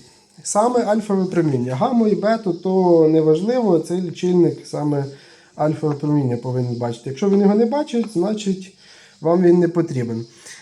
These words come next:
Тепер показую, е, як вибрати, якщо є вакуум,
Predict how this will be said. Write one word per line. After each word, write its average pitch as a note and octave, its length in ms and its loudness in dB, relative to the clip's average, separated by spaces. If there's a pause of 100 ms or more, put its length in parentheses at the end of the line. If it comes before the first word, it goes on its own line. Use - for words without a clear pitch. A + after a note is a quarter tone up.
(160)
Тепер A#3+ 480 -4 (600)
показую, G#3+ 680 2 (1300)
е, D#3 260 2
як G3 260 0
вибрати, F#3+ 460 2
якщо E3 240 0
є F#3+ 160 4
вакуум, D#3 640 0